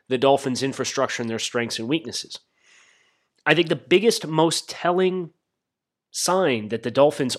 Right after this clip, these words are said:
are indeed engaged with Le'Veon Bell is it tells you what this Dolphins team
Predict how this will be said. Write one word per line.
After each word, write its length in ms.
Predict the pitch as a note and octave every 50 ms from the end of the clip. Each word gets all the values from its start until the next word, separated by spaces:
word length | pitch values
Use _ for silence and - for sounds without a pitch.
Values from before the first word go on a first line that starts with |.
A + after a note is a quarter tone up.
| -
are 220 | - C3 D3 E3 D#3
indeed 480 | D3+ C#3 C3+ C3+ A#2+ B2+ C#3+ D3 C3+
engaged 560 | - C3+ B2+ B2 A2+ G#2 A2+ B2 C#3 C#3 - -
with 140 | B2 G#2+
Le'Veon 480 | A2+ A#2 A#2 A#2 B2+ A#2 A2+ A2 A2 G2+
Bell 340 | D3 F#3 F3+ D#3 C3+ - - _ _ _ _ _ _ _ _ _ _ _ _ _ _
is 160 | - D#3+ C3+
it 140 | D#3 D#3+ E3
tells 340 | - F#3 G#3 A#3+ C4 - -
you 100 | A3 G3
what 380 | D#3+ C#3 C3 D3+ F#3+ - - -
this 440 | D#3 A#2+ D#3+ E3 D#3 - - - -
Dolphins 720 | - B2 F#3+ C#3 D3 D3 D3 - - C3+ B2+ B2+ - -
team 500 | - - - A3 A#3 A3+ G#3+ G3+ F#3+ E3+